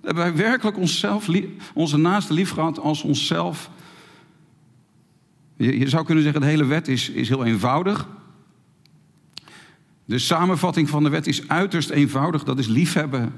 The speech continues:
God liefhebben en je naaste liefhebben. Maar tegelijkertijd is het eigenlijk een oproep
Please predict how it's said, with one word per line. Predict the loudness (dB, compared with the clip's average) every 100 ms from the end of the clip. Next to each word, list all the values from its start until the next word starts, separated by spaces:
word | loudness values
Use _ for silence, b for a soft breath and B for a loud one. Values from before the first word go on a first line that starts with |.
| -14 -10
God | -6 0
liefhebben | 2 2 0 -2 0
en | 2
je | 2
naaste | 2 0 0 0
liefhebben. | 2 2 0 2
Maar | 2 0 -2 B B
tegelijkertijd | -4 -2 0 0 -2 -2 -2 -4 -12 B B B B _
is | -4
het | -2
eigenlijk | -2 -2 -2 0
een | 2
oproep | 0 2 2 0 -6